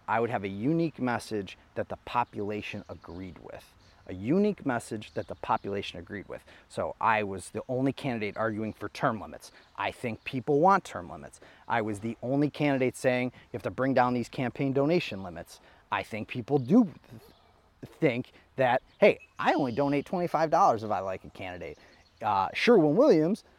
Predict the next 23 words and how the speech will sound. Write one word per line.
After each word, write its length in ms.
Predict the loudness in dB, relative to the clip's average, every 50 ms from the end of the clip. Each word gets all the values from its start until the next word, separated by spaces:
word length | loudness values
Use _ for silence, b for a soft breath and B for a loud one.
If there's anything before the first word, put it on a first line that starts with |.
| b b _
couldn't 300 | 2 4 4 4 0 2
put 260 | 8 8 8 8 8 4 _ _ _ _ _ _ _ _ _ _ _ _ _ -6
a 40 | -2
hundred 240 | 2 4 4 4 6
thousand 260 | 8 8 8 8 6
dollars 260 | 6 6 6 6 6
in 80 | 4 0
a 40 | 0
pac, 480 | 4 4 4 4 4 0 -8 -16 -20 -20 _ _ -2
you 100 | 0 4
know 80 | 6
what 120 | 6 6 6
I 60 | 6
mean? 240 | 4 2 0 0 -2 b b b b
Things 220 | 0 2 2 4 4
like 140 | 2 4 4
that. 220 | 2 2 2 -2 B B B B _ 4
Uh, 40 |
I 220 | 4 6 6 6 6
was 140 | 4 4 2
the 120 | -2 -2 0
only 280 | 2 4 4 4 4
candidate 600 | 2 0 0 0 2 2 2 2 2 2 0 -2